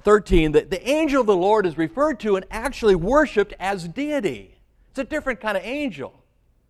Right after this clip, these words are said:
When Moses approached the burning bush in Exodus chapter three, it tells us that the angel of the Lord is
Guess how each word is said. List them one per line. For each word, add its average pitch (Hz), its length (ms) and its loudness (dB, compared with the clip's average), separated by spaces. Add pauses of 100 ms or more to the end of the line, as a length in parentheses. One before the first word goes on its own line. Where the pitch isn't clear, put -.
(1040)
When 160 140 -2
Moses 262 300 6
approached 233 320 6
the 214 80 4
burning 202 300 0
bush 202 400 -2
in 135 100 -6
Exodus 180 420 -2
chapter 185 360 2
three, 247 300 0
it 185 100 2
tells 226 200 10
us 202 120 0
that 170 100 -10
the 190 140 -4
angel 220 240 -4
of 196 80 -4
the 196 60 0
Lord 262 600 6
is 165 180 -8